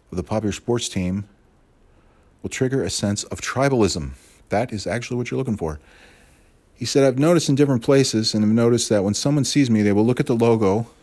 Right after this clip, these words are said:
go back to what they're doing, and go unnoticed. I end up being just another local fan. I know this may seem counterintuitive, the gray man." It's not, actually. It's completely in line with what the entire principle is.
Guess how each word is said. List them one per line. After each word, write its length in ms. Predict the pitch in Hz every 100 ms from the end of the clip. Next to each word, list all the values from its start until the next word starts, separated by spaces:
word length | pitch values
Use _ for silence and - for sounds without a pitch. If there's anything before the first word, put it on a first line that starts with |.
| _ _
go 120 | 101
back 180 | 117 110
to 80 | 120
what 120 | 110
they're 120 | 110
doing, 360 | 98 95 92 98
and 80 | 95
go 120 | 90
unnoticed. 440 | 98 123 110 -
I 40 | 92
end 80 | 101
up 120 | -
being 180 | 95 92
just 180 | 95
another 240 | 95 92 92
local 240 | 85 82
fan. 380 | 78 85 92 78 _ _ _ _ _ _ _ -
I 80 | 101
know 160 | 131
this 160 | 135 -
may 100 | 110
seem 240 | - 110 - -
counterintuitive, 680 | - 123 104 98 - 214 131
the 80 | 90
gray 220 | 90 95
man." 360 | 90 90 101 107 _ _ _ _ _ -
It's 160 | 85
not, 220 | 127 95 69
actually. 260 | - 90
It's 120 | 80
completely 340 | - - 117 98
in 100 | 87
line 240 | 90 85
with 140 | 71 67
what 200 | 78 - _ _ _ _
the 100 | 95
entire 280 | 87 92 82
principle 360 | 87 82 73 76
is. 140 | 71